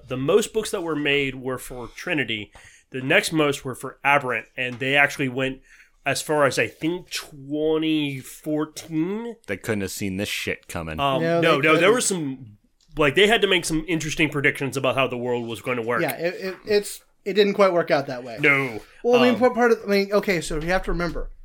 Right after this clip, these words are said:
Speaker 3: nineteen ninety-nine, which is when, nineteen ninety-eight?
Speaker 1: Ninety-eight,
Speaker 3: Because
Speaker 1: man.
Speaker 3: weird, 'cause, 'cause Aberrant came out in ninety-eight, in ninety-nine.
Speaker 1: Right,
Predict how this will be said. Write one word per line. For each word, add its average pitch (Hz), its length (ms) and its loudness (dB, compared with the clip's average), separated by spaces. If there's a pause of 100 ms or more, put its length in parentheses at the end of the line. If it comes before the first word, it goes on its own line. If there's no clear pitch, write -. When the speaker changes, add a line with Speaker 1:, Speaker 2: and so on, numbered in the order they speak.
(140)
Speaker 3:
nineteen 190 340 -4
ninety-nine, 170 680 -4
which 143 200 -16
is 135 140 -8
when, 139 420 -10 (640)
nineteen - 300 -20
ninety-eight? 220 520 -18 (580)
Speaker 1:
Ninety-eight, 151 380 6
Speaker 3:
Because 247 160 4
Speaker 1:
man. 196 100 0
Speaker 3:
weird, 330 120 2
'cause, 220 220 2 (120)
'cause 202 140 -2
Aberrant 277 380 0
came 233 260 -2
out 262 200 6
in 160 100 -2
ninety-eight, 156 560 -4
in 170 160 -2
ninety-nine. 151 720 -2 (160)
Speaker 1:
Right, 196 260 0